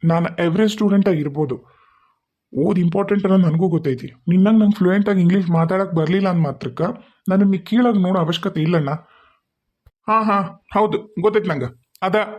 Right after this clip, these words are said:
ಕೊನೆಯ ಡೈಲಾಗ್ ಇದ, ಓದಕ ಬರೆಯಕ ಬರ್ದೇ ಇರೋರು, ಮತ್ತ ಒಂದ್ ಎರಡು, ಒಂದ್, ಒಂದು ರೂಪಾಯಿಗೂ ಯೂಸ್ ಇಲ್ದೇ ಇರೋರು ಮಾತಾಡೋ ಮಾತು ಇಂಥವೇ.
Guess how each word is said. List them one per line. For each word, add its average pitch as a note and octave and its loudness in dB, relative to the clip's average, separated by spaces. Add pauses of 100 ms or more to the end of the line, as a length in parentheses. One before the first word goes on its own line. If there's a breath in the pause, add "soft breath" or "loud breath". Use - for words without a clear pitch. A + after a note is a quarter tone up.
ಕೊನೆಯ G#3 2
ಡೈಲಾಗ್ F#3+ 0
ಇದ, E3+ -2 (480)
ಓದಕ F#3 0
ಬರೆಯಕ F#3 0
ಬರ್ದೇ F3 0
ಇರೋರು, F3+ 0 (280 loud breath)
ಮತ್ತ F#3+ -4 (840)
ಒಂದ್ F3+ 0
ಎರಡು, F#3+ 0
ಒಂದ್, F3 0
ಒಂದು E3+ 2
ರೂಪಾಯಿಗೂ G#3+ 0
ಯೂಸ್ G3+ 2
ಇಲ್ದೇ G#3 2
ಇರೋರು G#3+ 2
ಮಾತಾಡೋ F#3+ 0
ಮಾತು G3 0
ಇಂಥವೇ. - -4